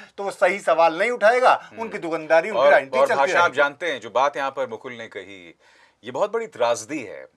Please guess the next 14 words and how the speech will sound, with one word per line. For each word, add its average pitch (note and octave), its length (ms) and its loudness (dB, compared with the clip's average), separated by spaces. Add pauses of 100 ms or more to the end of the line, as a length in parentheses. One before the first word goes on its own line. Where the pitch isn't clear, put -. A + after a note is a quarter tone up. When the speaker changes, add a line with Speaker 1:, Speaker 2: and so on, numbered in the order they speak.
(140)
Speaker 2:
आ, G2 200 -12
मैंने A2+ 200 -10
कुछ A#2+ 180 -16
वीडियोज़ A2+ 380 -12
देखे A2 220 -14
थे A2 80 -18
कि A2+ 100 -20
भाई, B2+ 140 -14
मेरी A#2+ 280 -12
पत्नी C3 360 -8
मर G#2+ 240 -10
भी D#3+ 200 -12
जाए, A#2 320 -4
आ, E3 40 -16